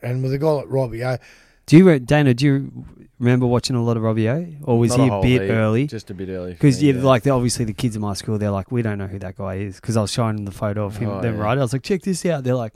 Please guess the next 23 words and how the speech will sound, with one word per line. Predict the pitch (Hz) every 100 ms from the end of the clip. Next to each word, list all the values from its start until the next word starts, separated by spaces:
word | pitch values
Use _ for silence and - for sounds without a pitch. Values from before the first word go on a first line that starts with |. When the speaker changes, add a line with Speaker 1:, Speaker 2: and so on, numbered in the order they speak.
| _ _ -
Speaker 3:
Who's, | 101 98 87
like, | 85 -
some | -
Speaker 2:
"Yeah, | 139 131
Speaker 3:
old | 120
Speaker 2:
who's | 120
Speaker 3:
dude, | 120
Speaker 2:
that |
Speaker 3:
yeah. | 110
Speaker 2:
guy?" | 120 113
Yeah. | 113 117 135
Speaker 3:
<laughs> | 131 143
Speaker 2:
And | 143 147
I'm |
like, | 127 123
"Holy | 131 135 117
shit, | - 127 123
you | 113
guys, | 117 135 143
Speaker 1:
And | 135
Speaker 2:
motherfuckers." | 110 117 107 110 - - - _
But, | 156 151
um, | 139 127 120